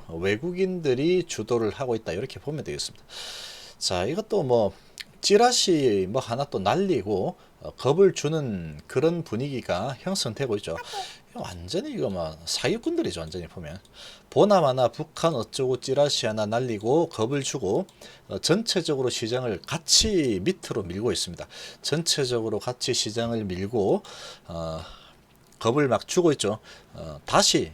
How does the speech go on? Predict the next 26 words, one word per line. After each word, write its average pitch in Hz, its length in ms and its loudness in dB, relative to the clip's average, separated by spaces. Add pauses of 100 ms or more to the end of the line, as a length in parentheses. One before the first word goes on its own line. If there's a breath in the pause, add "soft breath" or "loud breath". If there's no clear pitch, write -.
(140)
들어올릴 196 460 6
게 87 180 -2 (120)
뻔합니다. 113 760 0 (120)
어, 87 200 -8
뭐, 90 300 -6 (240)
뭐나 131 260 -2
한두 302 380 -2
번, 139 280 2 (500 loud breath)
어, 98 180 -4
이거 95 540 -2
구경한 131 340 -2
게 160 80 0
아니죠. 101 400 -4 (600 loud breath)
이렇게 85 360 -12 (200)
쭉 110 440 -4
눌렀다가, 101 580 0 (380 loud breath)
어, 113 300 -12 (380)
별거 185 260 2
아니었는데 185 680 0 (500)
왜, 127 160 2
왜 104 200 2
팔았는데? 196 640 0 (280)
이러면서 202 320 2
이제 95 160 -4
또 - 120 -8
들어올리겠죠. 175 640 2